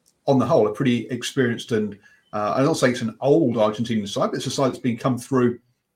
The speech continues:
um, has been groomed. I mean, players like, um, uh, the, um, Montoya's done, done his, done his apprenticeship behind Creevy, for example, um, and it's come through now. Uh, so they've, uh, they've, they've managed to bring players through.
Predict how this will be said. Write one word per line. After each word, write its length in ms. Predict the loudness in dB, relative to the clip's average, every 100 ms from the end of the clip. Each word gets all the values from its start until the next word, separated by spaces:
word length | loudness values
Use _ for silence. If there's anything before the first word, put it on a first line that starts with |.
| _ -4
um, 180 | -2 0
has 100 | 0
been 180 | -2 0
groomed. 380 | 2 4 2 0
I 40 |
mean, 260 | -4 -4 -8
players 380 | -2 0 0 -2
like, 420 | -4 -2 -2 -2 -2
um, 240 | -2 -4 _ _ _ _ _ _ _ _ _ _ _ -4
uh, 220 | -2 0
the, 300 | -2 0 2
um, 260 | 0 -2 -12 _ _ _ -4
Montoya's 460 | -2 4 4 4
done, 320 | 2 0 -2 -2
done 200 | 0 0
his, 180 | -2
done 180 | -2 -2
his 100 | -2
apprenticeship 640 | -2 -2 0 0 -4 -6 -6
behind 380 | -4 -2 -2 -2
Creevy, 360 | 0 0 -2
for 120 | -6
example, 460 | -4 -2 -2 -4 -14 -20 -20 _ -4
um, 300 | 0 0 0
and 140 | -6
it's 140 | -6 -4
come 180 | -4
through 280 | -2 0 0
now. 280 | 2 -2 -4 -16 _ _
Uh, 360 | -16 -14 -14 -14 -16 -10
so 260 | 2 4
they've, 360 | 6 4 2 2
uh, 120 | 2
they've, 160 | 4 2
they've 140 | 2
managed 180 | 0 -2
to 60 | -8
bring 380 | 0 0 0
players 360 | 0 0 0 -2
through. 360 | -2 0 -2